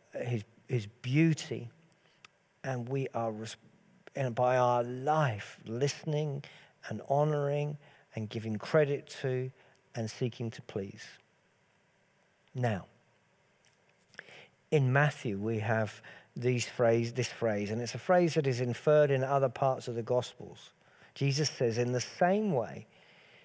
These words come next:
let your light shine before others, that they may see your good deeds and glorify your Father in heaven."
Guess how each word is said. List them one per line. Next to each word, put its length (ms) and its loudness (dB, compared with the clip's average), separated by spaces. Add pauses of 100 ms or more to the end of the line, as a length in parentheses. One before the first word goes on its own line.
(180)
let 280 2
your 200 2
light 380 2
shine 480 2
before 440 0
others, 400 -4
that 240 -2
they 200 4
may 240 2
see 520 0
your 360 2
good 320 0
deeds 500 -2
and 280 -2
glorify 800 -2
your 220 -2
Father 560 -8
in 140 -8
heaven." 440 -14